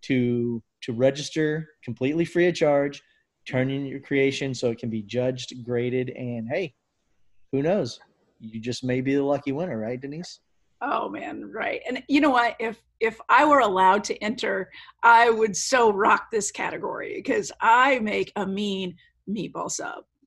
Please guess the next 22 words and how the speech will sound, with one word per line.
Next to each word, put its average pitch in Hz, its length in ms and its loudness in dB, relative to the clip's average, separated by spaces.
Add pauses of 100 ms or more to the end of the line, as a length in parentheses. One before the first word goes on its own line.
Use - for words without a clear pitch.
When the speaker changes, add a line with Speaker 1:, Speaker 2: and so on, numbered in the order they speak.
(100)
Speaker 2:
I 208 480 0
swear 196 460 -6
my 202 220 -4
meatball 190 420 -4
sub 185 360 -6 (200)
is 180 220 -8
hands 269 340 2
down 208 340 -2 (380)
the 208 60 -2
best 208 320 0
I've 202 180 -4
ever 190 220 -6
had. - 220 -8 (140)
And - 100 -14 (140)
I - 140 -2
say - 220 -4
that - 240 -6 (100)
for - 100 -14
me. - 280 -10
So - 380 2
<laughs> - 60 -2
Speaker 1:
Well, 339 460 6